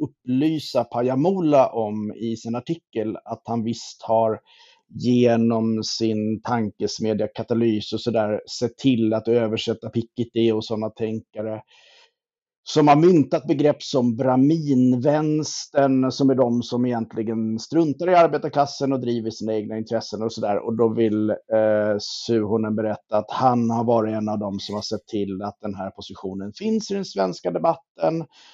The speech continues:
Om man tittar på det här klassprojektet, där det finns genuint intressant forskning också, eh, som gavs ut i en ganska stor volym som Katalys står bakom,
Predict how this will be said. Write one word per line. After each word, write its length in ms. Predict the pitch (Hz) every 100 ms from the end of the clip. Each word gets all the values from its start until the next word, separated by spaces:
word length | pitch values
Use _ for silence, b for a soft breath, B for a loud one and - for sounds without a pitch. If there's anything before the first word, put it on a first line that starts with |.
| b
Om 200 | - 139
man 160 | 131 131
tittar 260 | 135 127 131
på 100 | 113
det 60 |
här 140 | 107 110
klassprojektet, 1080 | - 123 123 - - 117 - 214 - - 117 - -
där 300 | 131 127 - _
det 160 | 117 117
finns 640 | - 139 151 220 175 -
genuint 600 | 131 135 135 123 104 110 -
intressant 800 | 120 110 117 - 123 101 92 92 _ _ _ _
forskning 760 | - 147 - - - 240 262 113
också, 300 | 85 - 101
eh, 840 | 95 - - _ _ 107 101 82 95
som 320 | - 110 110
gavs 280 | 110 101 107
ut 220 | 92 -
i 40 |
en 80 | 101
ganska 300 | 101 95 104
stor 680 | - - 101 98 101 92 104
volym 720 | 120 117 117 110 101 101 101
som 240 | - 104
Katalys 520 | 101 107 113 113 104 -
står 160 | -
bakom, 440 | 113 110 - 110